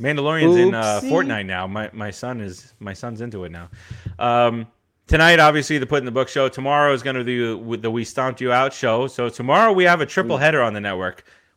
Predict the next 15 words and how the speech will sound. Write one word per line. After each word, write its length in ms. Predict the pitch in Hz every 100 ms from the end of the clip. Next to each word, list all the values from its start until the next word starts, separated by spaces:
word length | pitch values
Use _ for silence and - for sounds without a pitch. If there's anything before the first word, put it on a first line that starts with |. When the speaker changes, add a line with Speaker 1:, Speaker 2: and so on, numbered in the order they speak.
| -
Speaker 1:
We 180 | 139 175
Stomped 400 | - 170 156 160
You 140 | 156
Out 400 | 147 151 156 -
at 100 | 117
around 340 | 110 110 107 98
six. 440 | 185 202 - - _ _ _ _ _ _ _
The 480 | 120 143 143 139 - 143
A 200 | 175 196
to 120 | 196
Z 300 | 151 202 202
program 640 | 196 185 143 143 123 113
with 220 | 120 120 -
Eric 440 | 135 156 180 175 -
Zant, 560 | 131 143 165 120 98